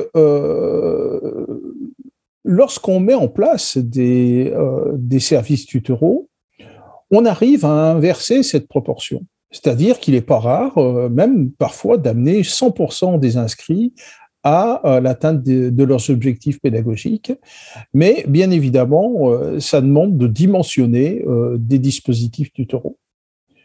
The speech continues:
Alors, ce qu'on peut remarquer aussi, c'est qu'à, à chacune de ces étapes de développement de la formation à distance,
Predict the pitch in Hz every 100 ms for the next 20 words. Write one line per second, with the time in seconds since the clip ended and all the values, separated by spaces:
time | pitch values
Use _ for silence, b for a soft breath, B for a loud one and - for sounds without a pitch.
0 | _ _ _ _ _ _ _ _ _ _
1 | - 208 226 165 - - - - 233 226
2 | 311 269 240 180 - 226 214 151 - 294
3 | 277 - 175 165 170 147 143 - 156 -
4 | 233 - 285 269 131 139 - - 139 139
5 | 117 156 151 233 285 - 135 113 123 117
6 | 139 127 143 175 185 139 - 143 131 -
7 | 143 123 117 - 233 311 -